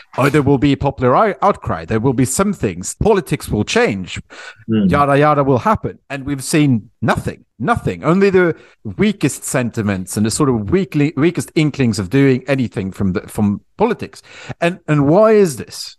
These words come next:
Speaker 1: Why is this? It's because, you know, politics doesn't work for the regular citizen anymore. I mean, it's just not calibrated for it.
Speaker 2: I mean, we, we've had our own rebellion here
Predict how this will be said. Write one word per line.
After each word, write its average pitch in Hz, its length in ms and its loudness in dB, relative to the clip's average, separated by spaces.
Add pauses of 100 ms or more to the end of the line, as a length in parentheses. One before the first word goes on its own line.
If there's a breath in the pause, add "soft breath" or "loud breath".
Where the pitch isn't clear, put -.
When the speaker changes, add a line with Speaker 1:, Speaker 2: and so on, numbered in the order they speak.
Speaker 1:
Why 196 320 2
is 120 240 -4
this? - 460 -20 (120)
It's 160 180 -2
because, 139 640 -2 (840 soft breath)
you 170 100 2
know, 147 140 2
politics 180 400 -2
doesn't 156 240 -2
work 156 240 -2
for 165 100 -6
the 151 220 -8
regular 147 400 0
citizen 131 480 -4
anymore. - 340 -14 (560 soft breath)
I 131 80 -2
mean, 113 380 0
it's - 160 -6
just 170 200 -2
not 170 200 0
calibrated 131 580 0
for - 240 -12
it. - 220 -12 (640 soft breath)
Speaker 2:
I - 40 -4
mean, 120 280 0
we, 131 180 2
we've 147 260 -2
had 135 140 0
our 123 160 6
own 135 140 0
rebellion 110 520 2
here 107 520 -2